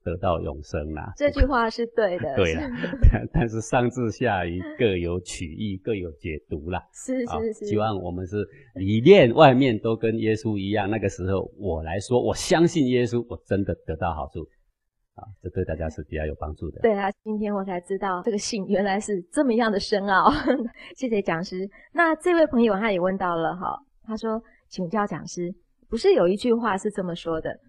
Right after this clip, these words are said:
Speaker 2: ，‘我不入地狱，谁入地狱’哦？’请问讲师，这句话应该要用在什么样的地方？那又是怎么样的一种心境呢？因为一般人不是入了地狱就出不来了吗？讲师。”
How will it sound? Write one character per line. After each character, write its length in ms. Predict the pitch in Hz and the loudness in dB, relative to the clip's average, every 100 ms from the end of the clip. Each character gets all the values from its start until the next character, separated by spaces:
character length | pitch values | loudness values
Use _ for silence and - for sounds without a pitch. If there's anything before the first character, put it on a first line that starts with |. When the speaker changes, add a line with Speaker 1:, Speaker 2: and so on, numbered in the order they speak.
| _ | _
Speaker 2:
，‘我 140 | - 160 | -4 -2
不 160 | 180 | 0
入 160 | 214 269 | 2 2
地 300 | 233 233 208 | 0 -2 -2
狱， 100 | 190 | -2
谁 400 | - - 160 185 | -2 -4 -2 -2
入 220 | 247 220 | -2 -4
地 280 | - 185 180 | -4 -8 -6
狱’ 140 | 170 147 | -4 -4
哦？’ 140 | 95 - _ _ | -6 -10 _ _
请 160 | - 226 | -4 -2
问 100 | 302 | 0
讲 200 | 208 175 | -2 -4
师， 120 | 214 | -2
这 100 | 240 | -2
句 100 | 247 | -2
话 240 | 233 240 214 | -2 -2 -4
应 80 | 233 | -4
该 220 | 247 240 | -4 -6
要 220 | 233 208 | -8 -6
用 200 | 254 233 | -2 -2
在 160 | 247 220 | -2 -6
什 140 | 180 | -6
么 80 | 156 | -6
样 180 | 180 175 | -4 -6
的 80 | |
地 200 | 175 180 | -6 -8
方？ 260 | 180 175 170 - _ _ | -6 -8 -8 -14 _ _
那 140 | 339 330 | -4 -2
又 140 | 294 | -2
是 160 | 277 254 | -2 -4
怎 100 | 175 | -2
么 80 | 175 | -2
样 160 | 202 | -2
的 80 | 180 | -2
一 80 | 190 | -4
种 180 | 151 160 | -4 -8
心 280 | - 175 | -10 -10
境 240 | 185 180 156 | -8 -8 -6
呢？ 200 | 156 165 _ - | -8 -10 _ -6
因 120 | 214 | 0
为 140 | 240 | 0
一 80 | 226 | 0
般 240 | 233 214 202 | -4 -2 -2
人 180 | 170 | -4
不 80 | 180 | -6
是 180 | 196 214 | -4 0
入 180 | 208 202 | 2 2
了 100 | 180 | 0
地 180 | 208 196 | -2 -4
狱 160 | 190 | -2
就 120 | 190 | -2
出 180 | 185 190 | -4 -4
不 120 | 180 | -2
来 200 | 185 160 | -2 -2
了 140 | 151 151 | -8 -8
吗？ 260 | 147 147 175 | -10 -12 -16
讲 160 | - 151 | -18 -16
师。” 280 | 165 170 170 | -12 -10 -10